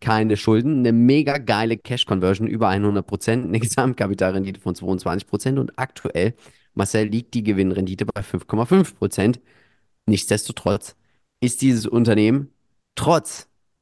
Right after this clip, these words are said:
dass sie in der Nähe vom zweiundfünfzig Wochen Tief sind, immer noch richtig günstig. Nicht wirklich. Aber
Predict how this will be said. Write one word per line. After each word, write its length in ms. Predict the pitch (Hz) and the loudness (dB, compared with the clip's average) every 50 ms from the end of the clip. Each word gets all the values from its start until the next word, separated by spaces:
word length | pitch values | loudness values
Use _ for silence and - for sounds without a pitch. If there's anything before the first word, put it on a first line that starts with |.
| _ _ | _ _
dass 200 | _ 110 107 - | _ -2 -2 0
sie 80 | - 107 | 0 2
in 40 | 104 | 2
der 120 | 98 95 | 2 2
Nähe 160 | 98 98 95 | 2 0 0
vom 160 | - - 92 - | -2 -2 -4 -2
zweiundfünfzig 560 | - 95 90 92 - 95 90 - - 95 - | -2 -2 -2 -2 -2 -4 -6 -6 -8 -6 -6
Wochen 220 | 92 90 95 92 | -4 -4 -4 -6
Tief 200 | - 95 95 85 | -4 -4 -4 -2
sind, 220 | - 104 117 123 - _ _ _ _ _ _ _ _ | 0 -2 -2 -2 -2 _ _ _ _ _ _ _ _
immer 380 | - 175 214 233 226 175 120 98 | 6 6 6 6 6 4 4 2
noch 380 | 95 98 87 87 - - - _ _ _ _ _ | 2 0 0 -2 -2 -6 -12 _ _ _ _ _
richtig 720 | 110 104 95 95 104 123 131 - - - 131 131 - - - _ _ _ _ _ _ _ _ _ _ _ _ _ _ _ _ _ | -4 -2 0 0 0 0 -2 -4 -4 -4 -4 -4 -4 -10 -18 _ _ _ _ _ _ _ _ _ _ _ _ _ _ _ _ _
günstig. 680 | - 131 127 143 156 151 - - 185 220 226 - - - _ _ _ | 4 6 6 6 4 2 0 0 0 0 0 -4 -12 -18 _ _ _
Nicht 240 | 294 339 339 - - | 2 2 2 0 -6
wirklich. 720 | - 113 117 131 143 139 143 - - 113 110 - - - _ _ - - - - - - _ _ _ _ | -8 0 2 4 4 4 2 -4 -6 -6 -6 -8 -12 -18 _ _ -20 -20 -20 -20 -20 -20 _ _ _ _
Aber 420 | - 123 147 147 180 180 - - | -2 -2 2 2 2 2 2 -2